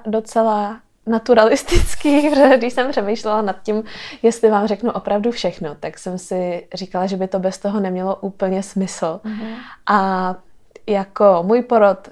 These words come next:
Speaker 1: vám řeknu dopředu, si myslím, že proběhl hezky, takže nemusíte hnedka vypínat, ale prostě byl to porod.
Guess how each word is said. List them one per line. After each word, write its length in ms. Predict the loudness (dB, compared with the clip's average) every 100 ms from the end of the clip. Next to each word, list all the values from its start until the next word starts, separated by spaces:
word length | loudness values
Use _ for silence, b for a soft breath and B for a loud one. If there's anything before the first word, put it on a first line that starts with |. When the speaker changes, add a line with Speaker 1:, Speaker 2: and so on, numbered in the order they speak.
| -2
Speaker 1:
vám 240 | 2 2
řeknu 220 | 2 0
dopředu, 560 | 0 -2 -2 0 0 0
si 160 | -4 -6
myslím, 300 | -6 -4 -4
že 100 | -4
proběhl 480 | -4 -4 -2 -2 -4
hezky, 640 | -8 -12 -12 -8 -8 -8 -10
takže 280 | -6 -4
nemusíte 440 | -4 -4 -8 -6 -4
hnedka 380 | -2 -4 -6 -6
vypínat, 560 | -6 -8 -6 -6 -6 -12 B B B B B
ale 340 | 2 4 6 4
prostě 400 | 0 -6 -4 -4
byl 180 | -2 -4
to 100 | -6
porod. 320 | -6 -8